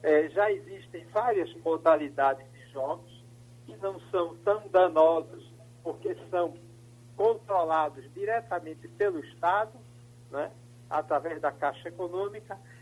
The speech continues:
diferentemente da ro-, da roleta, do jogo do carteado,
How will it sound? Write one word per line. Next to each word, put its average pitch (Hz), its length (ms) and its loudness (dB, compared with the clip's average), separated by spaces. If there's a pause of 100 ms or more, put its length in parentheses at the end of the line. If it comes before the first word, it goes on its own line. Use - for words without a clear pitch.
(120)
diferentemente 196 1160 4 (320)
da 170 160 10
ro-, 175 300 2 (100)
da 160 160 4
roleta, 170 840 -2 (360)
do - 200 -20
jogo 175 320 -10
do - 200 -20
carteado, 147 840 2